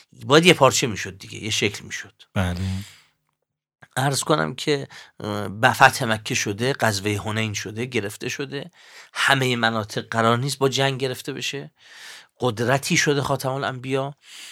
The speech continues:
Speaker 1: اه، روم آماده مقابله شده و ضربه زدنه، همه اتفاقا افتاده.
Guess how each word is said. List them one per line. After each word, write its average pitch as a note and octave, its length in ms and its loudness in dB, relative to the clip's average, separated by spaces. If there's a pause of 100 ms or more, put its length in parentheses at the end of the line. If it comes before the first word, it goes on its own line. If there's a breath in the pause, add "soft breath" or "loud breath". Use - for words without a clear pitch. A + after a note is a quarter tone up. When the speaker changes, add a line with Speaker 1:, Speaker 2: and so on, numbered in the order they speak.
(520 loud breath)
Speaker 1:
اه، F#2+ 360 -4
روم B2+ 300 0
آماده G#2+ 460 0
مقابله G#2 420 0
شده A#2+ 260 -4
و G#2 100 0
ضربه G2+ 380 2
زدنه، A#2+ 580 0 (120)
همه B2 200 2
اتفاقا A2 460 0
افتاده. C3 540 -6